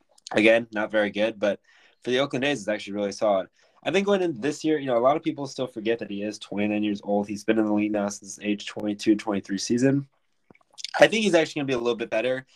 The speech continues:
He's obviously had some rough, rough spurts.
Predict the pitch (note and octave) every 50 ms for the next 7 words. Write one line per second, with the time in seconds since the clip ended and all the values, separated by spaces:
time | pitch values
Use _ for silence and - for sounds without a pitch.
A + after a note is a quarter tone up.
0 | _ _ _ _ _ - C3+ A#2+ C3+ C#3 C#3 D3 D3 - D3 C#3 C#3+ C#3 C3 -
1 | - A#2 A2 A#2 A#2 A#2+ - - - - G#2+ A#2+ A#2 - - - - B2 B2 B2
2 | B2 A#2 -